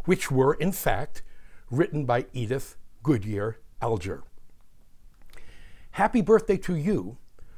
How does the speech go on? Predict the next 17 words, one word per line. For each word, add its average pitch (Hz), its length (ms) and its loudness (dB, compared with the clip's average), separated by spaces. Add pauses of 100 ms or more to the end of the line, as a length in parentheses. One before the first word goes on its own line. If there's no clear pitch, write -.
first 156 320 0
appeared 139 340 2
in 139 140 0
print 131 320 0 (120)
as 135 240 2
a 117 100 0
song - 640 4 (600)
in 135 140 2
nineteen 135 480 0
twelve, - 560 -2 (580)
when 139 160 0
a 120 80 2
pamphlet - 680 -6 (340)
called 127 480 4 (240)
"The 143 80 -4
Beginner's 147 720 -2 (140)
Book 139 280 0